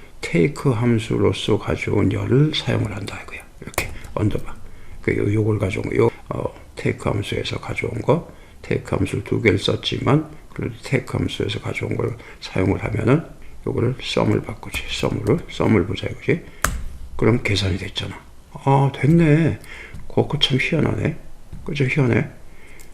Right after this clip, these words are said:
그런데 왜 그러냐면은 추측할 수는 열을 하나를 가져오더라도 이 차 배열이고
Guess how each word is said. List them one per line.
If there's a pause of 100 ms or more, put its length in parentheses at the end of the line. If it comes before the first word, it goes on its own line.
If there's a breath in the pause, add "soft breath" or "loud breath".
(640 loud breath)
그런데
왜
그러냐면은
추측할
수는 (320 loud breath)
열을
하나를
가져오더라도
이
차
배열이고